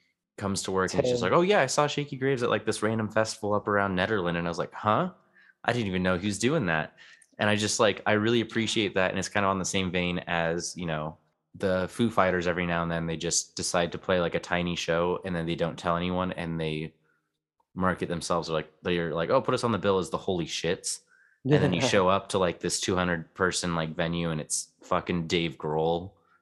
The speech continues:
Speaker 1: screaming
Speaker 2: That's
Speaker 1: at you.
Speaker 2: awesome.
Speaker 1: <laughs>
Speaker 2: That's so awesome,
Speaker 1: So it's
Speaker 2: man.
Speaker 1: just, I love, I, like, I just love playing, like,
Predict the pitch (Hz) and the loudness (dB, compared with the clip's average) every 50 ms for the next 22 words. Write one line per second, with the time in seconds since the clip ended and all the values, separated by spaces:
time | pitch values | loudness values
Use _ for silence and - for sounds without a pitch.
0 | _ - - - - - 92 90 135 139 139 135 95 95 87 117 110 113 123 127 | _ -8 -6 -6 -4 -2 2 4 4 4 4 4 2 2 0 0 0 0 0 -2
1 | 117 - 131 - 104 - 104 - 214 - - 226 - - 233 180 - - - - | -4 -4 -6 -4 -4 -4 2 2 2 4 4 0 2 2 0 0 0 -4 -12 -16
2 | - - _ _ 117 117 120 123 - - - - - 120 113 110 101 101 98 101 | -16 -20 _ _ 0 0 0 -2 -2 -4 -8 -4 -2 -2 -2 0 0 -2 -2 -2
3 | 107 107 - - 98 - 123 113 107 - - - 123 117 - - - - - 110 | -4 -6 -8 -6 2 4 4 4 4 2 0 0 0 0 0 -2 -4 0 0 2
4 | 120 120 113 113 120 127 127 127 117 - - - - _ _ _ _ - 104 98 | 2 2 2 2 4 4 2 0 -2 -6 -12 -20 -20 _ _ _ _ -6 -6 -6
5 | - - - _ _ _ _ _ - 95 85 - 101 101 104 101 - - - 107 | -6 -10 -20 _ _ _ _ _ -6 -6 -4 -2 -2 -2 -2 -2 -2 -2 0 0
6 | 98 98 98 95 - - 107 101 98 95 92 92 90 82 80 - | 2 2 0 -2 -2 0 0 0 2 0 0 0 -2 -2 -2 -6